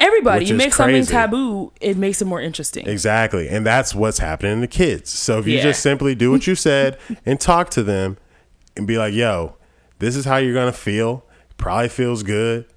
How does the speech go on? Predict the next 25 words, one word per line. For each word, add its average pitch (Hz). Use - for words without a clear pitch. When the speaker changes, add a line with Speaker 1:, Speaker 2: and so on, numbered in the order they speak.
Speaker 2:
Feels 113
good 123
to 135
us. 135
Make 117
Speaker 1:
Yeah. 147
Speaker 2:
it -
we-, 139
make 139
it 156
weird, 135
make 131
it 131
awkward." 135
Speaker 1:
Yeah, 392
Speaker 2:
So 135
that 135
when 320
you 440
Speaker 1:
yeah. 269
Speaker 2:
think 165
about 151
this, 151
you 131
think 135